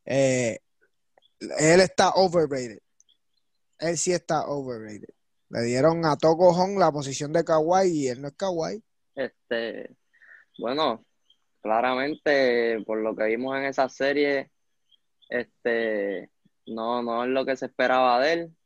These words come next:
Speaker 2: no es la aportación que, que, que uno esperaba de,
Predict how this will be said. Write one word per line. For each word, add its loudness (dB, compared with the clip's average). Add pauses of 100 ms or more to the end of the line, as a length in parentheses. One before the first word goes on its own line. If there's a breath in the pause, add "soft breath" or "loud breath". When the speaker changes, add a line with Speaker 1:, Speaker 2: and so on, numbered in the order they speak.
(180)
Speaker 2:
no -10
es -8
la -4
aportación -4
que, -2
que, -2
que -6
uno -6
esperaba 0
de, -4